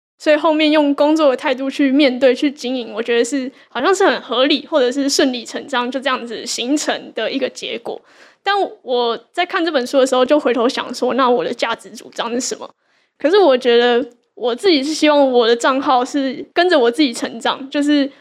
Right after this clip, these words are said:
我学到什么新东西，然后在这边分享出来，可能可以帮助过去的我，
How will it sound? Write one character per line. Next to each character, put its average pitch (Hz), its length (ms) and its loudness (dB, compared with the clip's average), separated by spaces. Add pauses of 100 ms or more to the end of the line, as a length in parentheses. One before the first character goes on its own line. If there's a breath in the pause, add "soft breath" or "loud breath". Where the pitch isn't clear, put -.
(160 soft breath)
我 254 120 -4
学 254 140 -2
到 285 100 4
什 302 140 -4
么 269 80 -10
新 269 240 -2
东 269 160 4
西， 269 380 -4
然 220 100 -8
后 262 100 -2
在 277 140 0
这 269 80 -4
边 262 140 2
分 254 160 -6
享 240 180 -4
出 233 220 -8
来， 165 180 -2 (300 soft breath)
可 - 140 -6
能 262 120 0
可 349 100 2
以 311 60 4
帮 285 300 0
助 285 240 0
过 330 180 2
去 339 140 4
的 254 100 6
我， 196 340 -2